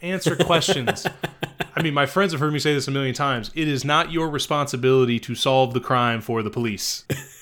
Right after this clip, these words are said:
Speaker 1: That is their part. They need to put the pieces together. So even if you stole the tuna, they need to prove you stole the tuna. Now, I am not saying go out there and commit a bunch of crime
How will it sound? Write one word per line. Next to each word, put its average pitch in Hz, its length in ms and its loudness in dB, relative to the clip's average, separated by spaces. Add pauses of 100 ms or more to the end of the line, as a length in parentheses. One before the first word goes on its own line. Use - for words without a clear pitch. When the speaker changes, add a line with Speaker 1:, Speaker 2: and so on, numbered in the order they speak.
(640)
Speaker 1:
That 139 240 2
is 139 140 -4
their 135 420 0
part. 110 460 -4 (340)
They 147 380 2
need 147 220 0
to 131 60 -4
put 135 180 0
the 123 60 -6
pieces 117 360 -4
together. 107 320 -8
So 117 200 -4
even 180 240 -2
if 175 140 -4
you 165 80 -4
stole 165 300 2
the 156 80 -2
tuna, 135 460 4 (120)
they 151 180 6
need 233 180 4
to 196 60 4
prove 185 460 0
you 147 140 -2
stole 139 180 0
the 131 80 -2
tuna. 131 240 -2
Now, 110 240 -2
I 147 180 0
am 185 140 2
not 160 220 2
saying 151 260 2
go 131 100 2
out 131 140 4
there 139 120 2
and 117 100 -4
commit 135 200 2
a 135 40 2
bunch 131 200 0
of 117 60 -8
crime 170 640 -2